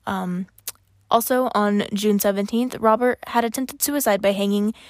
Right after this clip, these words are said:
with the bedsheet and was moved to suicide watch. You don't, you don't get to get out of stuff like this, sir. You don't get to get out of that. Uh, mysteriously, on March eighteenth, two thousand seventeen, the vacant home where the murders took place was set on fire, and the, the fire destroyed the house.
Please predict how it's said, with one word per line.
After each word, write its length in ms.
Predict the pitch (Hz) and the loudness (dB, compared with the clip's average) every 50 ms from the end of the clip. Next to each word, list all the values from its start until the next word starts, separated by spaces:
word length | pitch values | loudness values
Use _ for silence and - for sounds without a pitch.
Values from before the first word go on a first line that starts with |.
| - - - - | -20 -20 0 4
with 120 | - 254 | 4 4
the 60 | 220 233 | 6 6
bedsheet 440 | 214 208 190 - - 220 214 - - | 4 4 4 2 -2 -4 -4 -4 -2
and 80 | - 202 | -2 -2
was 160 | 190 180 - | -2 -2 -2
moved 160 | 185 185 180 - | -2 -4 -4 -4
to 60 | 185 | -4
suicide 380 | - 170 156 - - - - | -4 -4 -4 -4 -6 -6 -8
watch. 400 | - - - - - - - - - _ _ _ - - - - _ _ _ _ _ _ _ _ - - _ _ _ _ - - | -6 -6 -6 -6 -6 -6 -8 -10 -10 _ _ _ -20 -20 -20 -20 _ _ _ _ _ _ _ _ -20 -20 _ _ _ _ -6 -2
You 100 | 208 233 | 2 2
don't, 180 | 233 233 - 226 | 2 4 4 6
you 80 | 247 | 6
don't 120 | 247 254 240 | 6 6 4
get 80 | 262 | 2
to 80 | 240 233 | 2 4
get 120 | 220 208 | 4 4
out 120 | 202 180 185 | 4 4 2
of 40 | |
stuff 160 | 190 - 147 - | 0 -6 -8 -10
like 120 | - - | -12 -8
this, 120 | - - | -4 -2
sir. 260 | - - 107 101 202 - - _ _ _ - - - - _ - | -2 -2 -2 -4 -6 -8 -14 _ _ _ -18 -18 -18 -18 _ -12
You 160 | - 190 190 185 | -8 -6 -6 -6
don't 320 | 175 - 202 185 180 170 | -4 -4 -4 -4 -4 -4
get 60 | 190 | -6
to 60 | 180 | -6
get 140 | - 117 104 | -4 -4 -2
out 120 | 71 60 58 | -2 -2 -4
of 80 | - | -6
that. 320 | - - - - - - - _ _ - - - _ _ _ _ _ _ _ _ _ - | -6 -8 -8 -8 -12 -16 -20 _ _ -20 -20 -20 _ _ _ _ _ _ _ _ _ 0
Uh, 220 | - 220 220 220 | 2 2 2 2
mysteriously, 640 | 220 226 226 - - 247 262 285 - - 214 208 220 - | 0 0 -2 -2 -2 -2 -4 -4 -2 -2 0 0 -2 -2
on 160 | - 220 226 | -2 0 0
March 260 | 220 220 226 226 - 240 | 2 2 2 2 2 0
eighteenth, 380 | 220 214 - 254 262 247 - | -2 -2 -2 -2 -4 -2 -2
two 80 | - 247 | -2 -2
thousand 180 | 247 247 240 | 0 0 0
seventeen, 540 | 233 262 254 247 247 233 - 262 277 285 302 - _ - | 0 0 0 -2 -2 -4 -4 -4 -4 -4 -6 -8 _ -4
the 100 | - 208 | -2 0
vacant 300 | 202 214 202 - 208 208 | 2 2 2 0 0 0
home 160 | 214 220 214 | 0 0 2
where 80 | 214 214 | 0 0
the 80 | 214 | 0
murders 300 | 208 202 202 202 214 214 | 0 0 0 -2 -4 -4
took 180 | - 220 208 - | -4 -6 -4 0
place 220 | - 233 262 - | 0 0 0 0
was 120 | - 233 - | -2 -2 0
set 100 | 247 247 | 2 0
on 100 | 247 240 | 0 2
fire, 340 | - 240 233 240 254 254 - | 0 0 2 0 0 -2 -2
and 280 | - 220 208 202 202 - - - | -2 0 0 0 -2 -4 -6 -8
the, 280 | 190 185 185 165 - - _ _ - | -4 -4 -4 -4 -4 -8 _ _ -6
the 120 | 214 196 | -4 -2
fire 260 | 190 - 165 156 156 | -2 0 0 0 0
destroyed 340 | 165 - - - 160 165 165 | -2 -2 -4 -2 -2 -2 -2
the 60 | - - | -2 2
house. 360 | 196 214 180 - - - - | 2 2 2 2 -2 -6 -10